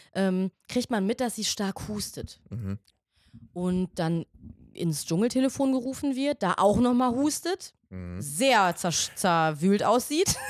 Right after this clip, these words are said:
Speaker 2: Ja.
Speaker 1: <laughs> Da haben wir kurz ein bisschen gelacht.
Speaker 2: Ja.
Speaker 1: Und scheinbar wirklich dann schon sagt, sie will das Camp verlassen.
Speaker 2: Aber ich frag mich, es gibt ja die erste Szene, wo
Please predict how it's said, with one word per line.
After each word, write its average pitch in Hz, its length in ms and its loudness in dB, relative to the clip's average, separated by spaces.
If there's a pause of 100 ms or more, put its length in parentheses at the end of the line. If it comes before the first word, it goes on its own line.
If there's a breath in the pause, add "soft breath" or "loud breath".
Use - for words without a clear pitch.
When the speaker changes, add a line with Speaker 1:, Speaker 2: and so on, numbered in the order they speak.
(140)
Speaker 2:
Ja. 190 160 6
Speaker 1:
<laughs> - 80 -8
Da 262 60 4
haben 269 120 8
wir 269 80 6
kurz 269 320 2
ein 220 60 4
bisschen 208 320 2
gelacht. 180 340 0 (160)
Speaker 2:
Ja. 110 80 0 (720 loud breath)
Speaker 1:
Und 262 180 2
scheinbar 202 540 2
wirklich 214 260 -2
dann 190 240 0
schon 240 240 -2
sagt, 175 280 -4
sie 190 120 -6
will 165 80 -2
das 190 200 -4
Camp 175 260 -4
verlassen. 202 580 -6 (120)
Speaker 2:
Aber 104 180 0
ich 110 100 -4
frag 117 320 -2
mich, 143 380 -8
es - 120 -10
gibt 135 160 -6
ja 117 80 0
die 101 140 -4
erste 135 320 -2
Szene, 120 400 -6
wo 107 240 -4